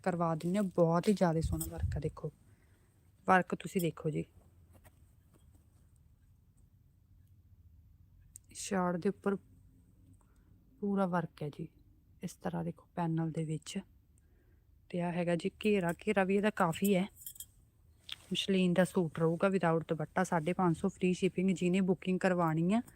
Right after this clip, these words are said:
ਸਿੰਗਲ ਸਿੰਗਲ ਪੀਸ ਹੈ ਜੀ। ਇਹ ਜਿਹੜੇ ਸਿੰਗਲ ਪੀਸ ਹੁੰਦੇ ਨੇ, ਇਹ ਇਸ ਰੇਟ 'ਚ ਸ਼ਾਇਦ ਆਪਾਂ ਨੂੰ ਬਣੇ ਵੀ ਨਾ ਹੋਣ ਤੇ ਮਿਲੇ ਵੀ ਨਾ ਹੋਣ, but ਸਿੰਗਲ ਕਰਕੇ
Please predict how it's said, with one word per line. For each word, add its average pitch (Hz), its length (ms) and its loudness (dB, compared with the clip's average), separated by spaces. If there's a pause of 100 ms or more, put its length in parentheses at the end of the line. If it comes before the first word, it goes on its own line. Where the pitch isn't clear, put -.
(460)
ਸਿੰਗਲ 202 380 6
ਸਿੰਗਲ 202 340 2
ਪੀਸ 196 320 0
ਹੈ 156 100 4
ਜੀ। 175 180 0 (480)
ਇਹ 220 140 4
ਜਿਹੜੇ 240 200 8
ਸਿੰਗਲ 220 340 6
ਪੀਸ 214 300 2
ਹੁੰਦੇ 208 260 4
ਨੇ, 214 180 4
ਇਹ 214 280 4 (200)
ਇਸ 208 240 4
ਰੇਟ 214 380 6
'ਚ 226 80 0
ਸ਼ਾਇਦ 190 320 4
ਆਪਾਂ 208 220 2
ਨੂੰ 214 200 4 (100)
ਬਣੇ 185 220 6
ਵੀ 208 140 4
ਨਾ 226 120 4
ਹੋਣ 202 260 2
ਤੇ 247 140 4
ਮਿਲੇ 190 360 6
ਵੀ 202 120 4
ਨਾ 226 100 6
ਹੋਣ, 196 280 6 (640)
but 214 120 6
ਸਿੰਗਲ 202 400 4
ਕਰਕੇ 208 420 4